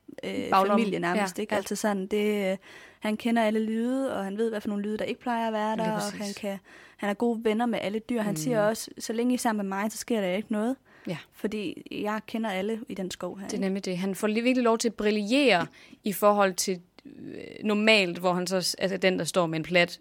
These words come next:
Speaker 2: øh, lyserød paraply, ikke? Eller gør et eller andet dumt, siger et eller andet åndssvagt joke, eller hvad fanden det
Speaker 1: Ja.
Speaker 2: er. Her, der er det ham, der får lov til at brillere. Også i forhold til sådan en som for eksempel Malfoy.
Speaker 1: Ja.
Speaker 2: Øhm, så det synes jeg var dejligt at se, men du har ret.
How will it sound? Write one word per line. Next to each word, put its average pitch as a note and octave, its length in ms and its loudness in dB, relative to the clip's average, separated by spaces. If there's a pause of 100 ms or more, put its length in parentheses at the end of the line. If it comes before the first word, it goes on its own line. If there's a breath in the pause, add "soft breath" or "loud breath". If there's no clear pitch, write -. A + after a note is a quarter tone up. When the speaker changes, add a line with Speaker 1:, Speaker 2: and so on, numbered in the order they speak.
(140)
Speaker 2:
øh, F3 80 -6
lyserød E3+ 440 -2 (240 soft breath)
paraply, F#3+ 340 2
ikke? E3+ 340 0
Eller D#3+ 560 0 (880)
gør F#3 140 6
et F3+ 60 10
eller F3 140 4
andet E3+ 260 0
dumt, F3 240 2
siger G3 240 4
et F#3 40 8
eller E3+ 140 4
andet E3 160 0
åndssvagt E3 600 0
joke, D#3+ 340 -6
eller D#3 180 -4
hvad D#3+ 120 -2
fanden E3+ 220 -2
det E3+ 40 4
Speaker 1:
Ja. D#3+ 60 4
Speaker 2:
er. D#3+ 140 -2 (140)
Her, G3+ 120 2
der G3 140 4
er F#3+ 40 6
det F#3 100 2
ham, F3 260 4 (640 soft breath)
der D#3 180 0 (140)
får - 120 0
lov D#3+ 140 0
til F3 60 -8
at E3+ 40 -8
brillere. D#3 280 -4
Også F#3+ 180 2
i F3+ 40 -4
forhold F3 220 2
til E3 60 -6
sådan E3 120 -2
en D#3 60 -4
som D#3 160 -4
for E3 80 -10
eksempel D3+ 200 -6
Malfoy. D3 260 -10 (280)
Speaker 1:
Ja. G3+ 100 -4 (480)
Speaker 2:
Øhm, F3 180 -2
så F3+ 80 -8
det G#3+ 120 -4
synes A3 100 -6
jeg A3 80 0
var G3+ 60 -4
dejligt F#3+ 180 0
at F#3+ 60 -4
se, F#3+ 80 -2
men F3 80 -6
du E3+ 80 -6
har C#3+ 160 -2
ret. - 140 -2